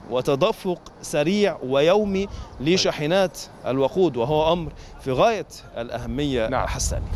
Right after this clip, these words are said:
Speaker 2: طب محمد، و-، يعني وأنت تقف أيضًا، آه، بالإشارة إلى، آه، سيارات الإسعاف المصطفى إلى الآن، عددها كبير كما، آه، تقول، وبها طبعًا فرق مجهزة، كوادر بشرية، أطباء، ممرضين،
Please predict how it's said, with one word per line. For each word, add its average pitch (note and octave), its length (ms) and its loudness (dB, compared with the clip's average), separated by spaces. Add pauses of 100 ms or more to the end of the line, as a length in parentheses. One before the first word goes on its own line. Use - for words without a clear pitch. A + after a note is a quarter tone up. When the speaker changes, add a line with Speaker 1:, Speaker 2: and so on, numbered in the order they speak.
(180)
Speaker 2:
طب E3 100 4
محمد، A#3 400 2
و-، G3+ 120 2
يعني D#3+ 260 2
وأنت D#3 520 0
تقف F#3 280 0
أيضًا، E3+ 540 0
آه، A#2 300 4
بالإشارة C#3+ 500 2
إلى، C#3 340 2
آه، B2 280 4
سيارات C3+ 360 0
الإسعاف B2+ 400 0
المصطفى B2 460 -2
إلى A#2+ 220 -2
الآن، D3 380 -2 (360)
عددها C#3+ 400 2
كبير C3 300 -4
كما، B2+ 360 0
آه، A#2+ 300 2
تقول، E3 840 2
وبها C3 600 4 (260)
طبعًا C3+ 240 2
فرق C#3+ 300 -6
مجهزة، C3 640 -2
كوادر C3+ 340 0
بشرية، B2+ 520 0
أطباء، C3 520 2
ممرضين، C3 920 -2